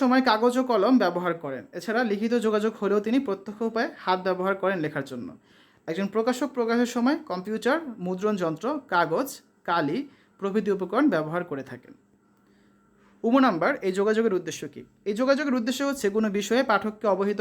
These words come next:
করানো, নিজের দৃষ্টিভঙ্গি, চিন্তাচেতনা ও অভিজ্ঞতা পাঠকের মধ্যে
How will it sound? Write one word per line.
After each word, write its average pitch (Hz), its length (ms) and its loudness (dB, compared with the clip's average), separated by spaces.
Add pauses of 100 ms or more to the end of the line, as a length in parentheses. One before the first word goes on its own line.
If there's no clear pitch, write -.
করানো, 214 260 2 (160)
নিজের 185 260 -2
দৃষ্টিভঙ্গি, 226 520 -2 (220)
চিন্তাচেতনা 247 560 0 (100)
ও - 20 2 (100)
অভিজ্ঞতা 214 420 -2 (420)
পাঠকের 220 360 2
মধ্যে 208 180 -2